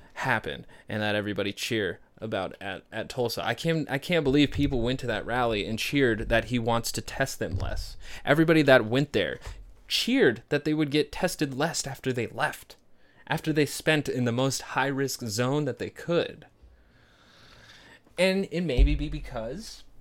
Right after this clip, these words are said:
they don't actually believe in the virus, or they don't believe in the, in the high risk of it. They think, "Ah, hosh posh, that's a bunch of malarkey."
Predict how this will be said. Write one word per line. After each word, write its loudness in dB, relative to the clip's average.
they 4
don't 4
actually 2
believe -2
in -4
the -2
virus, 0
or 0
they -4
don't -4
believe -4
in -4
the, -2
in -4
the -2
high -4
risk -4
of -4
it. -10
They -2
think, -6
"Ah, 0
hosh -2
posh, -2
that's -4
a -20
bunch -4
of -8
malarkey." -4